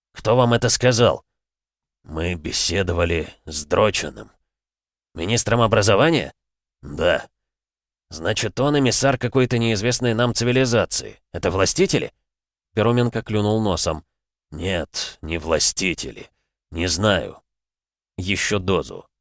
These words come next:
приказал Шаргин нанитам. Через две секунды щёки хозяина кабинета стали розоветь, он взбодрился. "Если не властители, то кто? Вспоминайте". "Они не из нашей галактики".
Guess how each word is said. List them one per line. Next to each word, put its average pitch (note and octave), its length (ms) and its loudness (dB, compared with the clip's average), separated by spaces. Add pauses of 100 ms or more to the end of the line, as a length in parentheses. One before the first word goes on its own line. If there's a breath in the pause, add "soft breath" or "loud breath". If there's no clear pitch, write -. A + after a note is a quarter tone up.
(140)
приказал E2+ 460 -2
Шаргин D#2+ 440 -4
нанитам. D#2+ 440 -2 (540)
Через A2+ 280 2
две A#2+ 140 0
секунды B2 400 0
щёки G#2 320 -2
хозяина G2+ 500 0
кабинета G2+ 460 -2
стали G2+ 280 -2
розоветь, G2 680 -2
он F2+ 160 -2
взбодрился. E2+ 800 0 (920)
"Если B2+ 340 2
не D3 100 2
властители, C3+ 580 2
то A#2+ 160 0
кто? - 340 0 (120)
Вспоминайте". A2 760 0 (720)
"Они F2 460 -4
не E2 240 -6
из D2+ 160 -4
нашей D#2+ 460 -4
галактики". D2+ 840 -2